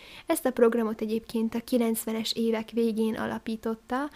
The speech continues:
ö, a legfejlettebb államokat egybesűrítő tulajdonképpen szervezet, amelynek O E C D a neve. Ebbe a szervezetbe egyébként Magyarország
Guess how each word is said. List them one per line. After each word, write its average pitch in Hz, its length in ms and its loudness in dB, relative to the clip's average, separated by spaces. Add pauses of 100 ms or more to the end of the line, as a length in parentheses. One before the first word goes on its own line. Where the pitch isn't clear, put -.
(320)
ö, 226 320 4
a 220 440 -2
legfejlettebb 226 840 -2
államokat 226 640 -2
egybesűrítő 220 1080 -2
tulajdonképpen 226 840 -6
szervezet, 226 760 -2
amelynek 220 480 -2
O 233 160 2
E 226 220 -4
C 226 220 -6
D 214 40 -6
a 220 240 -6
neve. 233 400 -6 (500)
Ebbe 311 200 8
a 247 60 4
szervezetbe 240 560 2
egyébként 220 400 -2
Magyarország 240 680 0